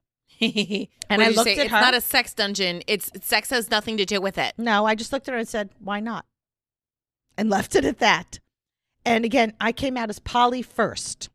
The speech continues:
Speaker 2: And then I ended up coming out as kinky because I forgot I was covered in bruises and I got undressed in front of her.
Speaker 1: Yeah.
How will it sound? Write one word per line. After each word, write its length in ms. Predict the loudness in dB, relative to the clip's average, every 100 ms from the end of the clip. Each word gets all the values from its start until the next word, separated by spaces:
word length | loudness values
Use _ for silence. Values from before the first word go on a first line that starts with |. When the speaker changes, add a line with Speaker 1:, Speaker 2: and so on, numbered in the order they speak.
| _ _ _ _ _ _ _ _ _ _ _ _ -20 _ -6
Speaker 2:
And 120 | -4
then 80 | -2
I 40 |
ended 220 | -2 -2 -4
up 80 |
coming 240 | -4 -6 -4
out 100 | -4
as 100 | -6
kinky 400 | -6 -6 -6 -10
because 360 | -10 -6 -4
I 60 | -4
forgot 300 | -4 -2 -2
I 40 |
was 120 | -4 -6
covered 240 | -6 -6
in 80 | -8
bruises 400 | -8 -8 -8 -10
and 80 | -10
I 60 |
got 160 | -8 -10
undressed 340 | -10 -12 -12
in 80 | -14
front 160 | -12 -14
of 60 |
her. 140 | -16 -20 -4
Speaker 1:
Yeah. 160 | -4